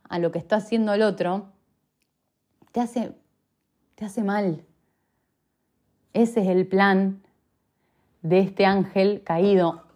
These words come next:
o por lo menos así lo cuenta esta historia de la Biblia. Hay otras, eh, hay otras maneras de contar lo mismo,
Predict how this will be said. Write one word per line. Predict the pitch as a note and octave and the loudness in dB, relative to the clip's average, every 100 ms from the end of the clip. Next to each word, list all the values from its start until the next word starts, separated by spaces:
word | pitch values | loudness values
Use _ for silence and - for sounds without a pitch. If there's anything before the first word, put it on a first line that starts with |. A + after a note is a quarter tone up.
| A3 | 2
o | G#3+ G#3+ - | 4 2 -2
por | G3 | -2
lo | F#3+ | 0
menos | G#3+ B3 B3+ B3 | 0 0 0 -4
así | - F3 B3 | -10 -6 0
lo | A#3+ A#3 | 2 2
cuenta | A#3 A#3+ | 0 0
esta | A#3+ - | -2 -8
historia | F#3 A3 A#3 G#3+ | -6 -2 2 2
de | F3+ | 2
la | F3 | 2
Biblia. | G#3+ G#3 F3 | 0 0 0
Hay | F#3 | 2
otras, | A3+ A#3+ A#3 F#3 _ | 2 0 -4 -8 _
eh, | F3 F3 E3 D#3+ D#3+ _ _ _ _ _ _ _ _ _ _ _ _ _ _ _ _ _ - | -6 -4 -4 -6 -12 _ _ _ _ _ _ _ _ _ _ _ _ _ _ _ _ _ -10
hay | G#3 A3 | 0 2
otras | C4+ B3+ | 4 4
maneras | A3+ A3 A#3+ A3+ | 4 4 4 4
de | F#3 | 2
contar | F#3 F3+ F3 E3+ | 0 -2 0 0
lo | E3+ | 0
mismo, | F3 D3+ D#3 C#3+ | -2 -4 -6 -10